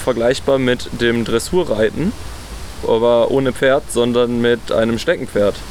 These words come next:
Und es wird eine Jury geben und alle sind herzlich willkommen anzutreten und dann kann man den Parcours mit seinem Steckenpferd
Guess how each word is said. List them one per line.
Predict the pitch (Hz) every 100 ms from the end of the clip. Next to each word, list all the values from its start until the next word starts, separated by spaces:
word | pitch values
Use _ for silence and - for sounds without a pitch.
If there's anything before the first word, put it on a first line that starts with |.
| - - - - - -
Und | - 113 110 104 104 101
es | 98
wird | 107 104
eine | 104
Jury | 101 117 117 117
geben | 113 127 135 156
und | 170 120 107 107
alle | 104 113 113
sind | 113
herzlich | 110 104 - -
willkommen | 107 - 107 104
anzutreten | 110 117 - 127 139 139 151 160 170
und | 127 113
dann | 107 107 110 113 - - - -
kann | 123
man | 120 113 110
den | 110 104
Parcours | 110 117 120 113 123 147 151 - - - -
mit | 120 120
seinem | - 113 113 110
Steckenpferd | 104 117 120 113 120 127 -